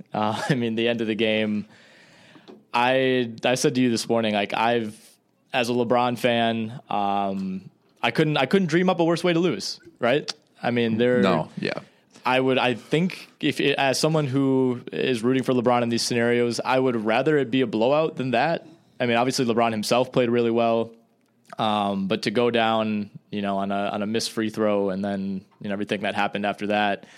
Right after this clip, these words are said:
Speaker 1: And I mean, we, nobody's even talked about overtime. Like, the end of regulation was so ridiculous
Speaker 2: <laughs>
Speaker 1: that, like, the overtime period, like, I, I feel like it, it was over. First of all, there was a very short commercial break between the end of the game. They, they aired, like, two commercials and all of a sudden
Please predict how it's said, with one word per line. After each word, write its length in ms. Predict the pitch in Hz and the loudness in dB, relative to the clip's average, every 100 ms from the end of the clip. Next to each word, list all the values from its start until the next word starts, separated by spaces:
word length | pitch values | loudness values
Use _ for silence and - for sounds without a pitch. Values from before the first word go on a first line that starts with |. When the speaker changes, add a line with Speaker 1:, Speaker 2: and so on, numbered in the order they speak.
| - - - - _ | -20 -20 -20 -20 _
Speaker 1:
And 720 | - 110 104 101 98 95 95 - | -2 0 2 0 -2 -2 -4 -4
I 40 | |
mean, 100 | 139 | 0
we, 80 | 143 | 2
nobody's 320 | 180 254 196 | 2 0 0
even 160 | 135 104 | -2 -2
talked 300 | - 135 123 | -2 -2 0
about 180 | 101 | -2
overtime. 460 | 98 110 90 - - | 0 0 -2 -4 -4
Like, 200 | 117 107 | -2 0
the 140 | 131 | 0
end 160 | 139 165 | 2 2
of 80 | 151 | 2
regulation 440 | 139 131 123 120 | 2 2 2 0
was 120 | 110 101 | -2 0
so 220 | 113 117 | 2 2
ridiculous 500 | 117 110 143 127 120 | 2 0 2 2 2
Speaker 2:
<laughs> 20 | |
Speaker 1:
that, 140 | 127 117 | 2 2
like, 140 | 113 | 2
the 100 | 127 | 2
overtime 340 | 139 147 143 | 2 2 0
period, 360 | 123 127 120 113 | 0 2 2 2
like, 180 | 113 - | 0 0
I, 320 | 117 127 120 107 - - - - | 0 2 0 -6 -18 -20 -14 -4
I 120 | 117 | 0
feel 160 | - | 2
like 120 | 127 123 | 2 2
it, 220 | 110 95 | -2 -4
it 80 | 135 | -4
was 140 | 117 | 0
over. 500 | 110 113 110 110 104 131 - - | 2 0 2 0 -2 -6 -20 -2
First 180 | 269 202 | 0 2
of 60 | |
all, 80 | 143 | 2
there 100 | 135 | 2
was 80 | 123 | 0
a 60 | |
very 240 | 113 156 190 | 0 2 2
short 340 | - 127 147 | 0 0 0
commercial 380 | - 98 131 156 | -2 0 0 2
break 260 | 147 156 156 | 2 0 -2
between 360 | 113 - 131 | -6 -2 -2
the 120 | 123 | 0
end 140 | 113 127 | 0 0
of 60 | |
the 60 | 117 | 0
game. 420 | 107 110 123 131 - - _ _ - | 0 0 0 -2 -8 -20 _ _ -4
They, 100 | 127 | -2
they 360 | 135 127 127 | 0 0 2
aired, 120 | 131 | 2
like, 160 | 131 107 | 2 0
two 140 | - | 0
commercials 420 | 170 135 139 120 110 | 2 2 2 2 2
and 80 | |
all 60 | 113 | 0
of 60 | 113 | 2
a 20 | |
sudden 400 | 127 113 107 | 2 0 -4